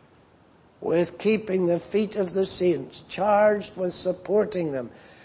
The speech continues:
charged with comforting and encouraging them in the very temptation of which we've been speaking there, and the Saviour's experience in the fourth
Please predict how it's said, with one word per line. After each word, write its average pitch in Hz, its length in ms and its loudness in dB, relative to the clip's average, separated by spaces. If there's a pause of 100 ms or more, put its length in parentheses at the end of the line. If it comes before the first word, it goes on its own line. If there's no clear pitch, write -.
(260)
charged 220 720 8
with 202 280 2
comforting 175 720 2
and 170 160 2
encouraging 180 880 2
them 127 260 -6 (1700)
in 165 360 0
the 170 120 4
very 180 380 6
temptation 185 1000 2
of 147 200 -4
which 165 280 -2
we've 165 200 2
been 160 200 -2
speaking 175 640 2
there, 175 420 4 (360)
and 131 160 -10
the 135 160 -12
Saviour's 160 720 0
experience 175 1040 2 (680)
in - 160 -6
the 170 120 4
fourth 175 600 4